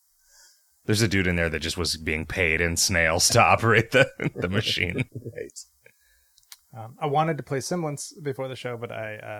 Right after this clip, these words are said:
Speaker 3: uh, I downloaded it and didn't get a chance to play it.
Speaker 1: Hmm.
Speaker 3: So, ooh.
Speaker 1: Yeah, Semblance is that platformer that just came out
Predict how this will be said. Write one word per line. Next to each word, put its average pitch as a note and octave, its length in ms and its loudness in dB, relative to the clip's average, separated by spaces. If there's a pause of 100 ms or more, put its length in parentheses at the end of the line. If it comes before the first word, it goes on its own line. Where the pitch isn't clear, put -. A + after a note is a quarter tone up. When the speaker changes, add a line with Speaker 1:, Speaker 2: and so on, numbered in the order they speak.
(280)
Speaker 3:
uh, B2+ 40 -16
I A#2 40 -12
downloaded G#2+ 500 -12
it A2 140 -14
and G#2+ 300 -16 (180)
didn't - 260 -20
get - 100 -20
a - 20 -20
chance - 240 -18
to - 40 -20
play - 140 -20
it. - 40 -20 (140)
Speaker 1:
Hmm. E2 680 -4 (640)
Speaker 3:
So, - 60 -14
ooh. - 200 -16
Speaker 1:
Yeah, G2+ 80 2
Semblance A2+ 380 2
is F#2 100 -2
that F#2 140 -2
platformer F2+ 420 -4
that E2+ 80 -4
just - 220 -6
came E2+ 180 -4
out E2 200 -4